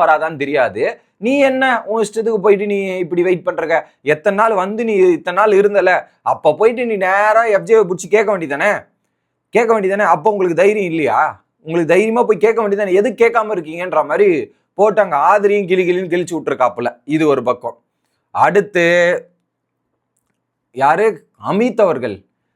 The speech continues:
வீட்டு தலையா போய் கேஸ்ல இன்வால்வ் ஆனார்ல, பார்வதி கேஸ்ல, அதுக்குமே ரோஸ்ட் விழுந்திருக்கு.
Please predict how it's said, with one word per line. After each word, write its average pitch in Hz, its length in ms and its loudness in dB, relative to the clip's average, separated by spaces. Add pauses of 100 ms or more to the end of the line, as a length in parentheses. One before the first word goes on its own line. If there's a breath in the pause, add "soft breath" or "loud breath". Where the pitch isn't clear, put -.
(120)
வீட்டு 220 340 0
தலையா 202 440 2
போய் 202 160 0
கேஸ்ல 196 400 0
இன்வால்வ் 180 320 0
ஆனார்ல, 147 340 -2 (280)
பார்வதி 180 400 0
கேஸ்ல, 139 300 -4 (260)
அதுக்குமே 170 540 -2
ரோஸ்ட் 165 260 -6
விழுந்திருக்கு. 139 380 -8